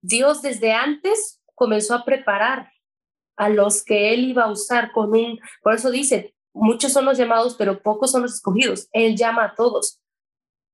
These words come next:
Pero desde antes empieza, desde antes empieza a prepararlos, desde niños, desde niños. Y si no conocían a Dios de niños, aún así desde, desde niños van siendo preparados su corazón,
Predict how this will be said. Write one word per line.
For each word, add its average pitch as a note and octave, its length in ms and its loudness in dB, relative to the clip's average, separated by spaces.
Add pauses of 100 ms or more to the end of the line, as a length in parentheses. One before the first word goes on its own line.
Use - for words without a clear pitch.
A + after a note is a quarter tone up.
Pero A3 220 2
desde G#3+ 380 0
antes E4+ 420 -2
empieza, A#3+ 520 -6
desde G3+ 340 0
antes D4 460 0
empieza G#3+ 400 -18
a B3+ 40 -18
prepararlos, G#3+ 840 -2
desde F#3+ 260 -12
niños, A3 680 -10 (400)
desde F#3+ 280 0
niños. G3+ 600 -2 (260)
Y G#3+ 80 2
si A3 120 2
no C4 180 4
conocían B3+ 420 -2
a A#3+ 100 -2
Dios A#3 200 0
de G#3 140 -2
niños, B3 520 -2
aún G#3+ 280 0
así D4+ 340 0
desde, A3+ 380 -4
desde G3 340 -4
niños D4 280 -2
van C4 180 0
siendo C4 220 0 (120)
preparados G#3+ 480 0
su - 120 -12
corazón, D#3+ 420 0